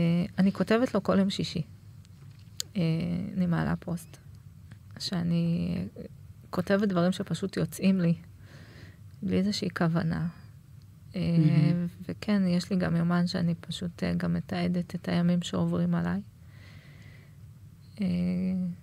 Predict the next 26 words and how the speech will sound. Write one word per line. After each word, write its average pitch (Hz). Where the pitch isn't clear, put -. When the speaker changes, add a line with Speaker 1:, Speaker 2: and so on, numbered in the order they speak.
Speaker 1:
זה 175
התחיל 196
קצת -
מאוחר 185
בעצם, 185
ככה 175
חודש 196
וחצי 196
אחרי 185
המקרה. 180
התחלתי 190
לשחזר 185
קצת -
אחורה, 196
אז 170
כתבתי, -
ומאותו 180
יום 175
אני 175
משתדלת 180
כמעט 170
כל 175
יום, 170
אה, 170
לכתוב. 185
Speaker 2:
כן. 160